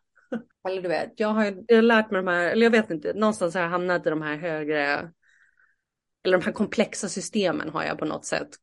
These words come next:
lärt mig. <laughs> Eller du vet, ja,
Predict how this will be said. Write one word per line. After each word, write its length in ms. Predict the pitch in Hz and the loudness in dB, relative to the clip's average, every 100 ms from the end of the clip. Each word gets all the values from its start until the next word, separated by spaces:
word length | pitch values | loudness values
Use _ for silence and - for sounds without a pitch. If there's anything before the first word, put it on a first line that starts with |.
| - 233 - - 208 - - _ _ _ _ _ | -20 -18 -18 -18 -20 -20 -20 _ _ _ _ _
lärt 420 | 170 175 160 - | -6 -2 -2 -4
mig. 300 | 165 - 175 - - | -6 -6 -8 -14 0
<laughs> 160 | 339 - | 2 4
Eller 240 | 320 - 247 | 4 6 4
du 120 | 196 | 4
vet, 300 | 175 165 - - | -2 -4 -10 -12
ja, 260 | - - | -10 -10